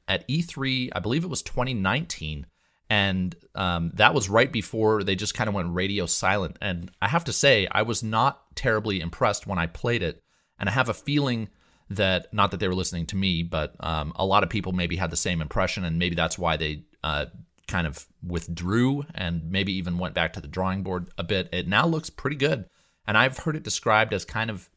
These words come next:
uh, at least by the developer, as Breath of the Wild meets Far Cry. I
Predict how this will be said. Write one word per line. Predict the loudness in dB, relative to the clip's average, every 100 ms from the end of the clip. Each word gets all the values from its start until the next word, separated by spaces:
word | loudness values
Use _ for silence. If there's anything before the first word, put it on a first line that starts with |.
| -6
uh, | -2 0
at | 0
least | 0 2
by | 2
the | 2
developer, | 0 2 2 0 -6 -8 _ _ _ _ -2
as | 0 2 0 -4 -10
Breath | -2 4 4
of | 4 0
the |
Wild | 2 6 6 4 0
meets | -4 -4 -4
Far | 0 4 4
Cry. | 4 -2 -2 -4 -8 -4
I | 0